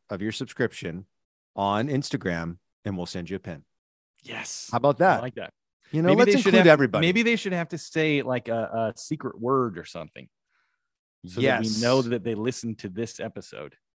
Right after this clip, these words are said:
Speaker 1: It is going to be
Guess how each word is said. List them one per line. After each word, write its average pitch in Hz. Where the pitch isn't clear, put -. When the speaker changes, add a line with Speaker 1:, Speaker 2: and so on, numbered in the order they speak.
Speaker 1:
It 113
is 104
going 131
to 101
be 98